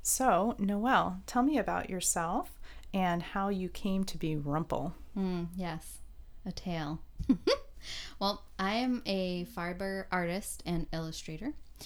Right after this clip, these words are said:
Speaker 2: and I have a passion for natural history, folklore, and fairy tales. Uh, and of course, I have a passion for fibers.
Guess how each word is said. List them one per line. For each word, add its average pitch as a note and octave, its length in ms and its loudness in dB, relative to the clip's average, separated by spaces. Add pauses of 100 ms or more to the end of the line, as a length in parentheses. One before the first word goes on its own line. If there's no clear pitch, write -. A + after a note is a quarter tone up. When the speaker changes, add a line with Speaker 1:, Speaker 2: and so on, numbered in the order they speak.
(320)
Speaker 2:
and E3+ 520 0 (360)
I E3 520 -4 (580)
have F#3 160 -4
a F#3 60 0
passion G3+ 680 0
for E3 480 0 (120)
natural E3+ 340 -2
history, B3+ 600 4
folklore, A3 800 4
and F3+ 160 0
fairy E3+ 320 0
tales. F3+ 540 -2 (520)
Uh, E3 320 0
and F#3+ 120 6
of F#3+ 160 2
course, - 580 -2
I F3 60 -2
have E3+ 100 0
a F3 60 0
passion D3+ 500 -4 (140)
for D#3+ 120 -4
fibers. - 600 -2